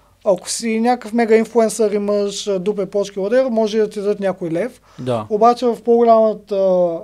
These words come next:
Speaker 1: нали, в по-чести случаи ти си продукта.
Speaker 2: Да, не
Speaker 1: А,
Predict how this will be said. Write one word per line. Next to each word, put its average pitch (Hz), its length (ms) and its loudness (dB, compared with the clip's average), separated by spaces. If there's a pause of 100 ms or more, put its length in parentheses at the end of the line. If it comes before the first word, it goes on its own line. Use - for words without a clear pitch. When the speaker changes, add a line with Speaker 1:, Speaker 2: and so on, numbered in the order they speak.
Speaker 1:
нали, 220 220 -4
в 190 340 -6
по-чести 202 440 -6
случаи 240 340 -10
ти 220 120 -12
си - 100 -14
продукта. 175 400 -12 (760)
Speaker 2:
Да, 131 200 -2
не 135 100 2
Speaker 1:
А, 175 220 -2